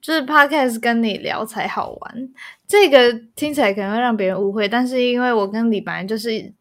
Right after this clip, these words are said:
非常好的朋友，就只有我们两个才可以聊出那种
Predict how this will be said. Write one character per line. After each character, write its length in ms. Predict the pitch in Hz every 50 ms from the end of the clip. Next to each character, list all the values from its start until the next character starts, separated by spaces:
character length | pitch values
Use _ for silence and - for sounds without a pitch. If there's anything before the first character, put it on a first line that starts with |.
| _ _ _ _ _
非 100 | - 247
常 120 | 233 240 233
好 120 | 240 202
的 80 | 185 196
朋 340 | 190 - - 175 175 180 190
友， 240 | 196 - - - - - - - - - _ _ -
就 120 | - 339 262
只 200 | 254 - 247 254
有 140 | 254 254 262
我 160 | 269 262 233
们 160 | 214 208 208 214
两 160 | 208 196 196
个 100 | 190 214
才 160 | 220 - 247 233
可 100 | 240 262
以 100 | 240 220
聊 300 | 208 196 196 190 208 220
出 280 | - - - 240 233
那 120 | 240 247 240
种 340 | 220 - - - - 233 220